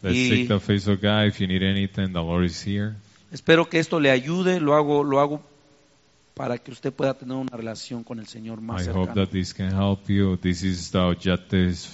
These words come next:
Speaker 1: to help us have a closer relationship with God.
Speaker 2: Gloria a Dios.
Speaker 1: Praise
Speaker 2: Vamos a
Speaker 1: God.
Speaker 2: orar, hermanos. Si, si necesita algo, el, el Señor está aquí. Venga y pida. Él, Él está dispuesto en todo momento.
Speaker 1: So let's pray. If you need anything, just come and s-, and ask. Come and seek him. He's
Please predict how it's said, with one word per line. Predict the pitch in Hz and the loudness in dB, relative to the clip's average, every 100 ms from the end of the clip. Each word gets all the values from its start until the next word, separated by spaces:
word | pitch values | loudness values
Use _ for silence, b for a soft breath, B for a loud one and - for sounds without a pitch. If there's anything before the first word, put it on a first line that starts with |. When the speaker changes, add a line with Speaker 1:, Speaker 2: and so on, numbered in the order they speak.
| - | -14
Speaker 1:
to | - | -4
help | 90 92 - | 2 2 2
us | 92 | -2
have | 95 90 | 0 0
a | 90 | 0
closer | - 95 - 92 | 0 0 0 -2
relationship | 87 85 82 - - | -2 -2 -6 -10 -8
with | 82 80 | -6 -6
God. | 82 76 - | -8 -12 -10
Speaker 2:
Gloria | 127 120 117 110 | -4 0 0 -2
a | |
Dios. | 110 120 120 - _ - | -8 -12 -14 -20 _ -16
Speaker 1:
Praise | 87 | -2
Speaker 2:
Vamos | 170 185 | 0 2
a | 143 | 6
Speaker 1:
God. | 143 | 8
Speaker 2:
orar, | 151 | 8
hermanos. | 135 127 123 117 | 6 2 0 -2
Si, | 127 127 | -4 -4
si | 123 | -4
necesita | 135 123 143 160 | -4 -2 2 6
algo, | 156 156 147 | 8 6 4
el, | 131 127 139 | 4 2 0
el | 123 | -2
Señor | - 123 135 | -2 -2 0
está | 131 135 | 2 2
aquí. | 131 139 143 139 b b | 0 0 -2 -4 b b
Venga | 127 131 135 | -2 0 0
y | 120 | -2
pida. | - 151 147 151 143 b b - | -4 0 2 2 0 b b -4
Él, | 123 147 | -2 0
Él | 127 | -2
está | 127 143 | -2 -2
dispuesto | 127 117 - 131 127 135 | -2 -2 0 0 0 -4
en | 117 | -6
todo | 117 113 | -4 -6
momento. | 110 107 101 - 107 | -6 -10 -14 -18 -14
Speaker 1:
So | - 98 | -4 0
let's | 95 92 | 0 0
pray. | - 107 | 2 2
If | 101 | 4
you | 95 | 2
need | 98 101 | 2 2
anything, | 104 107 107 98 | 2 0 -2 -2
just | 92 87 | -2 -2
come | 107 98 95 | -4 -2 -2
and | 92 | -2
s-, | - - | -8 -12
and | 104 87 | -10 -4
ask. | 92 104 107 - - - | -2 0 -2 -6 -16 -14
Come | - 92 92 | -6 -2 -2
and | |
seek | 90 - 98 - | -2 -2 -2 -2
him. | 92 | -6
He's | 90 90 | -4 -8